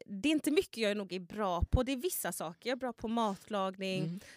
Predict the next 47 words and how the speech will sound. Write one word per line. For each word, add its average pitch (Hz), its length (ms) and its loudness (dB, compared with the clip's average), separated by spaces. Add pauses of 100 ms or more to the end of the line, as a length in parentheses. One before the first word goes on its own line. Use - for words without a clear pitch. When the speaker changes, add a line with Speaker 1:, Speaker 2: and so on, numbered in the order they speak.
Speaker 1:
jag 208 80 -4
är 208 40 -4
bra 214 120 2
på - 100 -8
att 185 60 -4
spilla 190 260 -4
kaffe. - 760 0
Jag 196 140 0
är 208 40 0
nog 196 160 -4
kändast 254 840 6
i 220 100 -2
skolan, 190 880 0
eh, 190 300 4
för 180 200 2
att 175 80 -2
spilla 170 240 -4
kaffe. 175 440 -4
Speaker 2:
Mhm. 170 100 0 (300)
Speaker 1:
Eh, 180 380 2
du 208 60 2
vet 196 160 -4
Jenny, 190 380 2 (120)
vår 190 240 2
matte 190 260 -2
N 180 100 0
O-lärare. 175 480 0
Speaker 2:
Ja. 156 140 -6 (200)
Speaker 1:
Hon 208 200 -4
brukar 202 220 0
typ 175 260 -4
garva 170 300 0
varje 156 240 -6
dag. 175 300 -6
Hon 190 120 -4
bara, - 160 -2
"Oj 311 140 6
nej, 330 360 6
inte 285 320 2
igen", 294 440 4
så - 120 -2
här. 160 100 -2 (380)
Jag 175 140 -6
bara, 175 140 0
"Jo." 165 260 0 (100)
Jag 196 120 0
bara 175 200 2